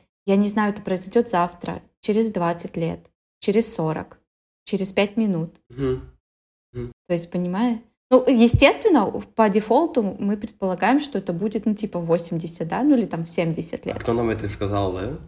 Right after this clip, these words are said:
Speaker 2: Ну, что,
Speaker 1: А
Speaker 2: типа
Speaker 1: кто сказал, что так будет, да?
Speaker 2: Ну,
Speaker 1: А
Speaker 2: реально.
Speaker 1: если что-то, ну, с-, мы, никто не застрахованы, получается.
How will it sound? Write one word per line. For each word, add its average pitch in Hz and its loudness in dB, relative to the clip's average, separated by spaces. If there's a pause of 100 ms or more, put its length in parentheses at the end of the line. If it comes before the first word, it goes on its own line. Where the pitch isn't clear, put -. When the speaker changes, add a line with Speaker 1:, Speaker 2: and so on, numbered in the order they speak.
Speaker 2:
Ну, 101 -8
что, - -14
Speaker 1:
А 190 4
Speaker 2:
типа 190 -12
Speaker 1:
кто 240 4
сказал, 302 4
что - -8
так 185 -2
будет, 170 -4
да? 175 -4 (280)
Speaker 2:
Ну, 101 -8 (280)
Speaker 1:
А 98 -10
Speaker 2:
реально. 92 -2
Speaker 1:
если 214 2
что-то, 180 -4 (580)
ну, 220 2
с-, - -12
мы, 196 2
никто 196 2
не 294 6
застрахованы, 175 -4
получается. - -10